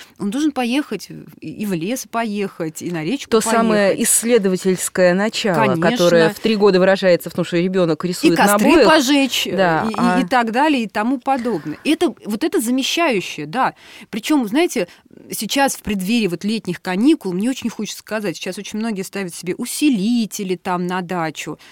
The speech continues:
Speaker 1: си-, приёмы сигнала, чтобы, значит, вот ребёнок приехал, да, он будет дышать свежим воздухом, сидеть у себя на втором этаже с открытым окном, кушать, э, фрукты, продукты, зелень, которую вы, значит, там вырастили на огороде, и всё.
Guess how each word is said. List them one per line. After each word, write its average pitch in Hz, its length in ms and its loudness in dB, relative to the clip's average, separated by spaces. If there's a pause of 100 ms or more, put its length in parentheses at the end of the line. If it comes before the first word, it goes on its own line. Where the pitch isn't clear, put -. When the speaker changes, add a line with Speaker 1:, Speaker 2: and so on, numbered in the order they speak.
Speaker 1:
си-, - 200 -4
приёмы 196 500 0
сигнала, 175 600 -4
чтобы, 165 320 -10
значит, 160 280 -10
вот - 160 -20
ребёнок 180 320 -6
приехал, 240 540 -4
да, 262 220 0
он 226 220 0
будет 269 160 2
дышать 240 340 -2
свежим 175 360 -4
воздухом, 165 500 -6 (300)
сидеть 269 320 2
у 214 40 -8
себя 240 280 -2
на 202 80 -2
втором 226 320 -2
этаже 220 260 -2
с - 80 -8
открытым 214 560 -2
окном, 185 600 -4 (260)
кушать, 302 320 0
э, 196 200 0
фрукты, 240 420 -2
продукты, 220 520 -2
зелень, 190 360 -2
которую 180 480 -2
вы, 180 100 -6
значит, 170 320 -6
там 170 180 -4
вырастили 175 440 -6
на 175 240 -2
огороде, 165 600 -4 (680)
и - 40 -6
всё. - 300 -4